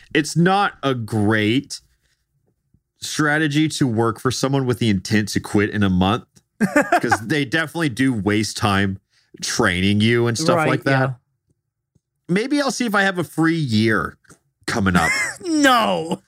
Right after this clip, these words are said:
Speaker 2: I worked at Chuck E. Cheese for a year.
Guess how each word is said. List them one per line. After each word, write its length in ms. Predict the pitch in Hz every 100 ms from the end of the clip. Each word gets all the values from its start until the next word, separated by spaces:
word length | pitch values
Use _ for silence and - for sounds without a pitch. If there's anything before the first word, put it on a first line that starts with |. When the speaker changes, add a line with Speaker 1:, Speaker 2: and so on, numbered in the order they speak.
| _ _ _ _ _ _ _ - -
Speaker 2:
I 140 | 226
worked 320 | 262 294 294
at 100 | 262
Chuck 300 | - - 269 302
E. 100 | 247
Cheese 400 | - 240 262 -
for 320 | - 262 262
a 100 | 214
year. 760 | 190 160 165 208 269 330 294